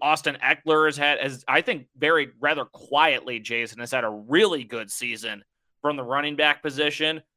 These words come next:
So let me take Justin Herbert and the boys from, uh, from the other team from L A, from L A County, minus three, minus one oh five.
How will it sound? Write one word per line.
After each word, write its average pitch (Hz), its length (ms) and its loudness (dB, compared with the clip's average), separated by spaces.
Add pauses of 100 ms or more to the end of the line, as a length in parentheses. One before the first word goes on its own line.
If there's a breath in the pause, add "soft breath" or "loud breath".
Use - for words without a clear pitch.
So 143 120 -8
let 165 80 0
me 185 80 -4
take 208 200 -4
Justin 208 320 0
Herbert 208 320 0
and 208 120 -4
the 202 40 -8
boys 202 320 -4
from, 202 300 -4
uh, 196 360 -2 (260)
from 175 420 -6
the 156 120 -2
other 196 160 -2
team 156 260 -10
from 143 160 -6
L 139 200 -2
A, 135 200 -2
from 131 140 -10
L 127 180 -6
A 127 100 -4
County, 123 420 -4
minus 135 360 -4
three, 147 180 -6
minus 139 280 -8
one 143 140 -8
oh 143 80 -6
five. 139 380 -2